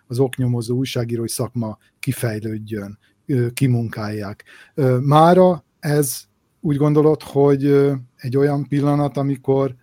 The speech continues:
ad-, megadatott a lehetőség rá? Tehát, ö, most nem az anyagi forrásokra gondolok, még csak nem is a bátorságra, hanem arra, hogy, ö, vannak-e, ö,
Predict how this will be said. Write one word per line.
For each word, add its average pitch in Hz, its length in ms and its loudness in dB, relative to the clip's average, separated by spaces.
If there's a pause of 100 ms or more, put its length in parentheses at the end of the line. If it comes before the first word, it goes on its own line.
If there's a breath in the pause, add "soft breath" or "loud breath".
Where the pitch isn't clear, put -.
ad-, 113 260 -10
megadatott 143 960 -2
a 135 100 -8
lehetőség 135 720 -4
rá? 104 180 -8
Tehát, 127 460 -4
ö, 135 120 0 (440 loud breath)
most 151 180 -2
nem 170 140 4
az 151 100 4
anyagi 147 320 2
forrásokra 135 720 -2
gondolok, 123 640 -2 (440 soft breath)
még 143 140 -2
csak 135 160 -6
nem 151 120 2
is 131 140 -2
a 131 60 2
bátorságra, 131 1000 0
hanem 143 260 -2
arra, 143 260 0
hogy, 135 400 -2
ö, 135 140 2 (880)
vannak-e, 127 760 0 (320 soft breath)
ö, 127 340 -2